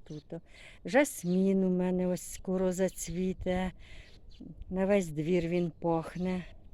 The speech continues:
Повний. Ну, оце так прогулялася з вами по своїх тільки дворові. Он у мене під забором росте цибуля часникова.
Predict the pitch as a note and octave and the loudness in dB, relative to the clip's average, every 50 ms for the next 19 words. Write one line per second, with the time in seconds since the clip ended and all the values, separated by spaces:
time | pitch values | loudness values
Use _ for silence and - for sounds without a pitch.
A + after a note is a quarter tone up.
0 | - - - - - - - - - - - - - - - G3+ F#3+ F3 D#3+ D3 | -20 -20 -20 -20 -20 -18 -18 -18 -18 -20 -20 -20 -12 -2 2 4 4 4 4 2
1 | D#3+ E3+ E3+ F3 F3 F3+ F3 - - - - - - - - - - - - - | 0 -2 0 0 -2 -2 -4 -8 -14 -16 -18 -20 -20 -18 -18 -18 -18 -18 -18 -18
2 | - - - - - - - - - - - - - - - - F#4 G4 A4 A4 | -18 -18 -18 -20 -20 -20 -20 -20 -20 -20 -18 -18 -18 -18 -14 -10 -8 -6 -4 -2
3 | G4+ F4 D4 - - D4+ D4 C#4+ - A#3+ - - - A3 A#3 G#3 G3 G#3 G3+ F#3+ | 0 -2 -2 0 2 0 0 0 0 -6 -6 -6 -2 0 0 2 2 2 2 2
4 | F#3 F3+ F3 F3 E3+ E3+ - - G3 F#3 F3 - - - - - - - - - | 2 2 2 0 -2 -4 -4 -6 -6 -6 -6 -8 -12 -18 -18 -18 -20 -20 -16 -14
5 | - F#3 F3+ F3 F3+ F#3 F3+ F3+ F#3 F#3 F3 - - - - - - - - - | -12 -10 -8 -6 -6 -4 -4 -4 -6 -6 -8 -12 -18 -20 -20 -20 -20 -20 -20 -20
6 | - - - - - F#3+ - - - G3 G3 G3 F#3+ F#3 - - - D#4 E4 D4+ | -20 -20 -16 -10 -10 -10 -10 -6 -2 0 2 2 0 0 -2 -4 -2 0 0 0
7 | B3+ - - A#3+ A3 - - - - - - - - - - - G3+ F3+ F3+ F#3 | 0 -2 -6 -6 -8 -8 -10 -20 -20 -20 -20 -20 -20 -20 -14 -10 -8 -4 0 4
8 | G3+ G3+ G#3+ A#3+ C#4+ D#4 D#4+ D4+ C4+ C#4 C#4 C#4 B3+ - - - - - - - | 6 6 6 8 6 6 6 6 6 6 6 4 2 0 -8 -20 -20 -20 -20 -20
9 | - - - - - A#3+ A#3+ A#3 A#3 A3+ A3+ A3+ A3+ A3+ A3+ G#3+ - - - - | -20 -20 -16 -6 0 4 4 6 6 6 6 6 6 4 4 2 -2 -6 -16 -16
10 | - - - - - A#3 G#3+ F#3+ G3 A3 G#3+ A3 B3+ C4+ A#3+ A3 G#3 G3+ F#3+ G#3 | -16 -18 -12 -4 -2 -2 0 2 2 2 2 2 2 2 2 2 2 0 0 0
11 | G3+ - - - B3+ A#3+ A3+ - - A#3 G#3 G3+ A#3 B3+ A3+ G#3+ G3+ G3 - - | -2 -2 -2 0 0 0 0 2 2 2 2 2 2 2 4 4 4 4 2 0
12 | A3+ G#3+ - - B3 A#3+ A3 - - - F3 D3+ C#3 D3 D#3+ D#3 D#3+ F3 | -2 -2 0 0 2 2 2 0 0 0 0 0 2 0 -2 -2 -2 -4